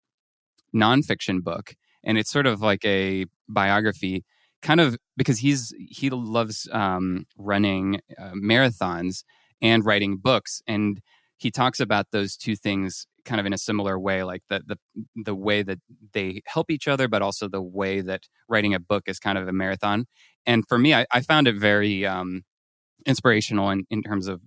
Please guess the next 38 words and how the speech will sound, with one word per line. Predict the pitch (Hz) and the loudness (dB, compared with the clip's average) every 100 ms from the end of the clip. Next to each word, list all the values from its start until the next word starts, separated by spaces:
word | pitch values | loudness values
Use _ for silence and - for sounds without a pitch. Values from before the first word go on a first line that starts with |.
| - | -6
being | 104 | -4
an | 95 | -2
entrepreneur, | 95 98 98 98 95 | -4 -6 -4 -2 -2
because | 87 92 92 87 - - - | -4 -6 -6 -10 -10 -6 0
<laughs> | 160 - 302 | 0 0 2
building | - 139 143 | 6 8 6
a | 120 | 6
company | 123 107 107 | 2 4 2
is | 95 | 4
very | 101 | 4
much | 98 92 | 4 2
a | 98 | 0
marathon | 95 90 98 92 | 0 -2 -2 -2
in, | 95 95 | -2 -4
in | - 101 | -4 -4
its | 87 | -2
own | 98 | -4
right | 92 90 90 | -2 -4 -4
as | 85 | -6
well. | 98 92 87 - _ _ _ _ _ _ | -4 -4 -6 -14 _ _ _ _ _ _
Um, | - 120 104 - | 0 0 0 -4
the | 113 | -2
last | 113 147 131 - 156 - | 2 2 2 -4 -10 -10
t-, | 120 | -8
thing | - 131 | -2 2
I | 110 | 4
wanted | 113 110 | 4 2
to | - | 0
ask | 107 113 | 0 0
you | 110 | -2
about | 95 98 92 - | -2 0 -2 -4
was | 110 101 98 - - _ _ - | -4 -2 -2 -6 -16 _ _ -4
around | 113 113 113 113 107 - | 2 4 4 2 -4 -10
something | - 156 202 | -2 0 2
that | 151 | 2
you | 117 107 | 2 0
brought | 101 104 104 | 2 2 4
up, | 98 101 | 2 -2